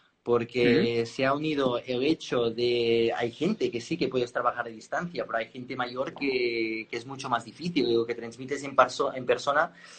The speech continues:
Speaker 1: ah, no es lo mismo, ¿no? Que una llamada o con lo que sea, ¿no? Y el más duro, más que nada, porque seguramente si esto me hubiera pasado cuando llevara seis meses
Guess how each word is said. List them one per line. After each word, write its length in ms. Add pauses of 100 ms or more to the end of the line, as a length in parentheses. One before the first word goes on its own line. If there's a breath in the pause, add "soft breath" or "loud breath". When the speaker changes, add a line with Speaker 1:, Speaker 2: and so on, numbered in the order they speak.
(380 loud breath)
Speaker 1:
ah, 640
no 160
es 80
lo 80
mismo, 360
¿no? 160
Que 100
una 340
llamada 680
o 120
con 200
lo 100
que 120
sea, 220
¿no? 160 (680 soft breath)
Y 140
el 60
más 260
duro, 420 (220)
más 240
que 80
nada, 320
porque 300
seguramente 520
si 160
esto 380
me 120
hubiera 200
pasado 380
cuando 200
llevara 420
seis 220
meses 680